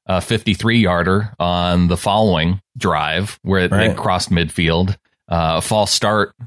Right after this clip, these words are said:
Speaker 1: I think it was a false start by Posick, too. Posick had a rough
Speaker 2: It
Speaker 1: day
Speaker 2: was.
Speaker 1: in this game.
Speaker 2: Yeah, bad day for Posick. He, <laughs> there was one play where he just, he just ran right past the dude. Like, his defensive lineman just couldn't be bothered with him, runs right past him and goes up and, like, blocks linebacker for, like, no reason.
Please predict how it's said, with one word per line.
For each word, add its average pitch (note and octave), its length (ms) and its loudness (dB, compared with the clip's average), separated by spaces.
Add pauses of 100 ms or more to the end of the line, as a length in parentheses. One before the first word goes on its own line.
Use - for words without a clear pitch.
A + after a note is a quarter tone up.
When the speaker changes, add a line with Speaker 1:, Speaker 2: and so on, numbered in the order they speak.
(260)
Speaker 1:
I G2+ 100 -2
think C#3 220 2
it D#3 40 2
was A2+ 140 2
a A2 60 2
false G2 300 -2
start G#2+ 300 0
by G#2 320 0
Posick, - 460 0
too. C#3 220 2
Posick C4+ 380 0
had C#3 140 2
a F2+ 40 -2
rough F2+ 220 0
Speaker 2:
It F#2+ 80 4
Speaker 1:
day F#2+ 160 2
Speaker 2:
was. F#2 100 0
Speaker 1:
in C#2+ 40 -2
this D#2 160 -4
game. D2+ 320 -2 (280)
Speaker 2:
Yeah, B3 360 0 (100)
bad C4 220 2
day A#3 160 2
for F#3+ 140 -6
Posick. F3 600 2 (420)
He, A3 440 2
<laughs> - 320 2
there C#4 300 2
was G3+ 120 2
one A#3 220 2
play G3 240 2
where F3+ 160 4
he F#3+ 100 4
just, G3+ 260 2 (360)
he C4 60 -2
just A#3 80 0
ran A#3 220 4
right A#3+ 200 2
past C4 340 0
the D#3+ 60 -4
dude. D3+ 360 2
Like, G3+ 240 2
his G3 180 2
defensive G#3 360 0
lineman G#3+ 240 2
just D#3 180 0
couldn't G3 160 2
be G3+ 60 4
bothered F#3+ 340 2
with D3+ 160 2
him, E3 140 0
runs F3 220 2
right F3+ 320 2
past A#3 340 0
him D3 80 -4
and D3 100 -4
goes E3+ 220 4
up F3+ 180 2
and, D#3 120 0
like, D#3 240 2
blocks E3 300 -2
linebacker C#3 520 2
for, A#2+ 80 0
like, A#2 160 4
no B2+ 140 4
reason. F#2 360 0